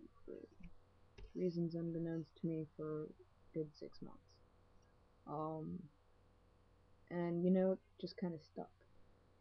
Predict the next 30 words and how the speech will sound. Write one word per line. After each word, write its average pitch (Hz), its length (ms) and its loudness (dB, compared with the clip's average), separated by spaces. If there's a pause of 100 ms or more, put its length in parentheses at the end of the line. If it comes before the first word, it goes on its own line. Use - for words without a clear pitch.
(400)
Um, 156 340 0 (1400)
it 202 40 6
was 175 240 4
kind 170 140 4
of 190 60 -4
a - 180 -12
cool 165 120 2
name, 175 400 0
you 180 80 0
know, 165 240 0 (240)
nobody 170 280 2
really, 160 340 4 (200)
nobody, 180 320 4 (420)
there 190 100 10
was 185 120 10
one, 180 260 8 (400)
there 185 100 8
were, 180 100 6 (460)
I 190 100 -8
think 302 160 2
there 247 100 4
were 185 180 4
two 226 300 8
kids 165 360 10
in 160 160 0
the 160 40 0
school 180 300 2
named 151 240 2
Spike. - 380 -6 (1200)
Um, - 400 -6